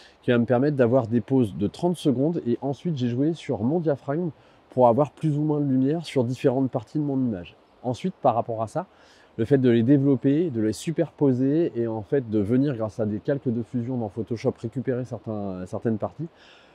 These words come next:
devrait me permettre d'avoir une, une photo super intéressante en termes de lumière à droite à gauche, mais aussi, à la différence de l'autre photo,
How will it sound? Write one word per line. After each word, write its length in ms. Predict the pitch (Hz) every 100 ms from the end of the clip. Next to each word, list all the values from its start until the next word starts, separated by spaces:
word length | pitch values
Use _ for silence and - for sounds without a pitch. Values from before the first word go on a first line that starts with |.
| _
devrait 320 | 110 147 156 170
me 80 |
permettre 320 | 156 139 175 139
d'avoir 280 | 120 131
une, 440 | 120 123 120 113 107
une 520 | 120 123 120 113 104
photo 320 | - 135 165 151
super 400 | - 180 170 156
intéressante 580 | 147 143 139 156 143
en 60 | 101
termes 260 | 117 113 104
de 80 |
lumière 460 | 104 113 117 123 101
à 80 | 92
droite 240 | 95 104
à 80 | 107
gauche, 280 | 156 196 - _ _ _ _
mais 200 | 123 139 -
aussi, 420 | 147 - 175 208 151
à 60 |
la 100 | 113
différence 560 | 113 147 160 143 131 101
de 80 | 104
l'autre 220 | 131 -
photo, 340 | 131 113 175